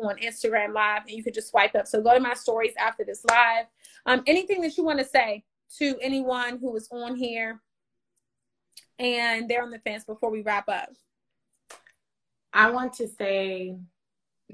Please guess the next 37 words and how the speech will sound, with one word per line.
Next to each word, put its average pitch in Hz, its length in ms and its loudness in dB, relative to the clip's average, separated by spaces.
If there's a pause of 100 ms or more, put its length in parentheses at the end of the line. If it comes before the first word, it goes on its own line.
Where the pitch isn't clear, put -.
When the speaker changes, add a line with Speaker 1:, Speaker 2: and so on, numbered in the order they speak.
(100)
Speaker 2:
do 185 240 2
it. 185 220 -12 (1200)
Just 208 320 2
do 185 160 -2
it. 190 200 -4
And 190 140 -8
when 190 160 -8
you 185 140 -12
do 180 220 -4
it, 190 260 -8 (480)
put 202 220 -4
your, 180 260 -4
put 196 160 -8
your 180 100 -6
all 175 220 -2
into 175 320 -14
it. - 120 -18 (540)
Give 190 220 2
it 190 80 0
everything 175 640 -8
that 185 200 -12
you 170 60 -18
can. 170 560 -8 (380)
Um, 170 560 -6 (580)
it, 208 340 6
like 185 220 2
I 180 100 6
said 190 300 0
earlier, 190 400 -4
it's 196 180 -2
the 202 180 -10
investment 180 540 -4
that 175 220 -4
keeps 180 240 -12
investing. 180 800 -10 (420)
And 175 560 -4
it 185 240 2